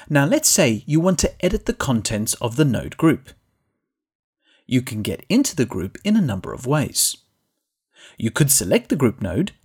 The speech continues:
and call up the contextual menu. Here you will find an edit group function. The edit group function is also mapped to the F eight keyboard shortcut.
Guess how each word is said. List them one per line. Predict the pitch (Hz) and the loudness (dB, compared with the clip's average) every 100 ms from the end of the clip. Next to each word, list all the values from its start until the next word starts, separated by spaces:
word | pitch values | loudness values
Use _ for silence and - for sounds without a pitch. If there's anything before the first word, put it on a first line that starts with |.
| 269 | -2
and | 240 | 2
call | 131 123 | 2 2
up | - | 0
the | |
contextual | 180 185 131 - - 113 | 0 2 0 -4 -2 0
menu. | 120 131 107 - - _ _ _ _ _ _ _ _ _ _ | 4 4 2 -4 -16 _ _ _ _ _ _ _ _ _ _
Here | - 123 | -2 0
you | 170 214 | 2 2
will | 190 | 2
find | - 120 113 139 - | 2 0 0 -2 -2
an | 196 - | -2 0
edit | 127 151 | -2 -2
group | - - - | -6 -8 -4
function. | 139 135 - - - _ _ _ _ _ _ _ _ _ _ - - - | 0 0 -2 -8 -14 _ _ _ _ _ _ _ _ _ _ -20 -12 0
The | 127 | 2
edit | 214 269 | 2 0
group | 170 143 | 0 0
function | - 101 - 90 98 - - | -2 -4 -4 -6 -8 -8 -2
is | 185 - | -2 -2
also | - 202 - 226 | 0 2 2 0
mapped | 165 120 117 - - | 0 0 -2 -8 -12
to | - | -2
the | 120 - | -2 0
F | - 156 - | 0 -2 -2
eight | 123 127 - | -2 -2 -4
keyboard | - 101 - - | -8 -8 -8 -4
shortcut. | 156 151 - - - | -2 -2 -4 -8 -10